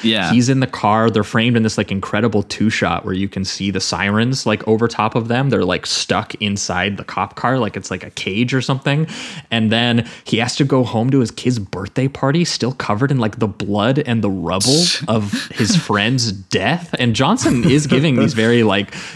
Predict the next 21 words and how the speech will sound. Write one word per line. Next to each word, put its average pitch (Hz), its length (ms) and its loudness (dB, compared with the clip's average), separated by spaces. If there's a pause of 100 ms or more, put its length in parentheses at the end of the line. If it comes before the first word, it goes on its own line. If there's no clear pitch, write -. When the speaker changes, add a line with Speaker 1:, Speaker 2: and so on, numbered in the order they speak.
Speaker 2:
you 113 60 0
know, 107 220 4 (220)
soulful, 120 720 2
kind 113 180 0
of 101 80 -2 (100)
weary 117 520 4
expressions 104 1000 0
Speaker 1:
It 110 100 2
Speaker 2:
in 98 140 2
the 107 60 2
Speaker 1:
is, 104 100 0
yeah. 107 60 2
Speaker 2:
household. 101 500 2
And, 95 180 0
like, 104 160 0
it's 120 220 0
very 160 200 2
clear 131 360 4
this 117 140 0
kind 117 260 0
of 104 180 0